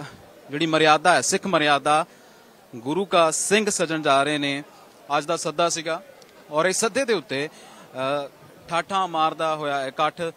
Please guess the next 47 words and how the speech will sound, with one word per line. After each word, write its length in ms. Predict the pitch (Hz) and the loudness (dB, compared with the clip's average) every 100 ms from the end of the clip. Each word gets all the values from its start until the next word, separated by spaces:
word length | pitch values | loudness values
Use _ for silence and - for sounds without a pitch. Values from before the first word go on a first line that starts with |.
| - _ | -14 _
ਤੁਹਾਨੂੰ 200 | - 147 | -4 0
ਲਾਈਵ 160 | 143 156 | 0 0
ਤਸਵੀਰਾਂ 420 | 160 - 165 180 | -4 -8 -4 -4
ਅਸੀਂ 140 | 160 165 | -6 -8
ਦਿਖਾ 300 | 151 139 131 | -6 -4 -4
ਰਹੇ 220 | 143 147 | -6 -6
ਹਾਂ। 120 | 143 | -6
ਜਗਬਾਣੀ 460 | 139 135 143 160 170 | -4 -6 -4 -6 -6
ਟੀ 140 | 165 | -12
ਵੀ 80 | 170 | -10
ਦੇ 80 | 165 | -10
ਉੱਤੇ 180 | 156 | -8
ਲਾਈਵ 180 | 165 151 | -6 -6
ਤਸਵੀਰਾਂ 400 | 151 147 156 160 | -8 -8 -6 -6
ਤੁਸੀਂ 200 | 165 156 | -8 -8
ਦੇਖ 200 | 139 117 | -10 -8
ਰਹੇ 100 | 107 | -12
ਹੋ 40 | 107 | -10
ਇਸ 80 | |
ਸਮੇਂ। 300 | 104 127 143 147 - - - - - - | -10 -8 -8 -10 -16 -20 -20 -20 -20 -10
ਔਰ 100 | 180 | -8
ਇਹ, 200 | 214 240 - | -4 -6 -6
ਇਹ 80 | 226 | -10
ਬਹੁਤ 420 | 175 208 262 247 - | -4 -4 -4 -8 -10
ਅਹਿਮ 420 | 175 202 226 233 180 | -4 -4 -2 -4 -4
ਮੌਕਾ 380 | 147 139 - 110 | -4 -4 -4 -6
ਆ। 220 | 95 98 | -6 -6
ਅਹਿਮ 240 | 135 160 196 | -2 0 0
ਮੌਕਾ 260 | 185 185 | 0 0
ਇਸ 180 | 175 165 | 0 -2
ਲਈ 220 | 196 202 | -4 -6
ਹੈ 120 | 175 226 - - - - | -6 -8 -20 -20 -16 -6
ਕਿਉਂਕਿ 420 | 180 196 208 202 175 - - - - - | -4 0 0 -2 -8 -14 -18 -20 -14 -4
ਜਦੋਂ 160 | 175 | -2
ਅਸੀਂ 140 | 196 208 - - - - | -2 -6 -18 -20 -20 -16
ਇਸ 360 | 151 175 185 196 196 - - - - | -8 -6 -6 -8 -10 -14 -20 -20 -14
ਸੱਦੇ 340 | - 175 208 | -8 -2 -2
ਦੀ 140 | 233 196 | -2 -2
ਗੱਲ 180 | 165 | -2
ਕਰਦੇ 300 | 147 127 127 | -2 -6 -6
ਸੀਗੇ 220 | 131 139 156 | -8 -8 -8
ਵੀ 100 | 160 | -6
ਸੱਦੇ 300 | 156 139 160 | -8 -8 -8
ਦੇ 80 | |
ਉੱਤੇ 180 | 160 147 | -8 -10
ਬੜੇ 200 | 147 147 | -10 -10
ਸਾਰੇ, 300 | 151 160 165 | -8 -6 -6